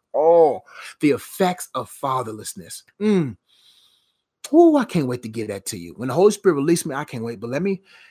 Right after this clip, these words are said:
help you with your question. How do you heal the absent father? By, by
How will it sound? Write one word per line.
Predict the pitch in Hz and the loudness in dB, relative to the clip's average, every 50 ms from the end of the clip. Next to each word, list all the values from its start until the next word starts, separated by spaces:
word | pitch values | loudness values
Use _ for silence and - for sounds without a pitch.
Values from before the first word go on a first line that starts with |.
| _ _ | _ _
help | 170 160 156 - | -2 0 0 0
you | 135 | -4
with | 131 - 135 | -4 -4 -6
your | - | -8
question. | - 135 120 - - 113 104 | -6 -6 -6 -6 -6 -8 -8
How | 95 110 139 151 165 | -6 -4 -4 -2 -2
do | 160 | -2
you | 160 160 151 | -2 -2 -4
heal | 123 113 143 139 139 135 127 | -4 -2 -2 0 0 0 -2
the | 120 101 | -4 -6
absent | 113 127 139 127 - 127 117 - | -6 -6 -6 -8 -8 -10 -10 -10
father? | - 120 117 113 107 - _ - - - - - - - - _ _ _ _ _ _ _ | -8 -8 -8 -8 -8 -10 _ -20 -18 -18 -18 -20 -20 -20 -20 _ _ _ _ _ _ _
By, | - 156 143 139 131 127 123 123 131 - _ _ _ _ _ _ _ _ _ _ _ - | 4 4 6 6 4 4 2 0 -4 -8 _ _ _ _ _ _ _ _ _ _ _ -4
by | 131 139 131 127 123 117 | 0 2 2 2 0 -2